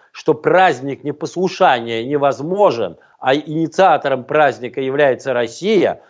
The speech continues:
вот когда мы покажем всем, что он невозможен, и когда мы начнём, мы, имеется в виду нато,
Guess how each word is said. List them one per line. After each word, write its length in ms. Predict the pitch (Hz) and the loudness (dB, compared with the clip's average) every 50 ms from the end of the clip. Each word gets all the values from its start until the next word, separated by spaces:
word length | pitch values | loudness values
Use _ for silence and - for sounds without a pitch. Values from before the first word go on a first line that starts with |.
| _ _ - | _ _ -4
вот 180 | 127 139 - | -4 -2 0
когда 240 | - 156 151 165 165 | 2 2 4 4 2
мы 140 | 151 143 127 | 2 0 -4
покажем 680 | - - 123 113 - - 185 220 240 220 147 156 135 120 | -2 -2 -2 -2 0 2 4 4 4 4 2 -2 -6 -8
всем, 340 | - - - 170 143 117 104 - _ _ _ | -8 -8 -4 -4 -4 -4 -4 -8 _ _ _
что 220 | _ - - 165 165 | _ -6 0 0 2
он 120 | 165 156 | 2 2
невозможен, 800 | 160 160 160 165 160 139 151 156 160 143 117 95 92 90 76 - _ _ _ _ - | 0 0 0 0 0 0 -2 -2 0 0 0 -2 -4 -10 -16 -16 _ _ _ _ -8
и 100 | 127 113 | -6 -2
когда 380 | 127 151 139 135 143 196 196 | 0 0 2 2 4 2 2
мы 140 | 180 165 165 | 2 0 -2
начнём, 720 | 165 170 160 - - - 160 170 175 165 135 110 90 90 87 _ _ _ - | -2 -4 -4 -6 -8 -6 -2 2 2 2 2 0 -4 -8 -14 _ _ _ -6
мы, 280 | 117 147 175 190 170 | 0 2 2 2 2
имеется 460 | 147 143 151 151 143 131 - - 143 131 | 0 -2 -4 -4 -4 -6 -6 -6 -6 -4
в 60 | 127 | -4
виду 260 | 151 143 135 160 160 | -4 -2 -2 -2 0
нато, 480 | 156 151 143 120 110 - - 87 78 | 0 2 2 2 0 0 -4 -10 -14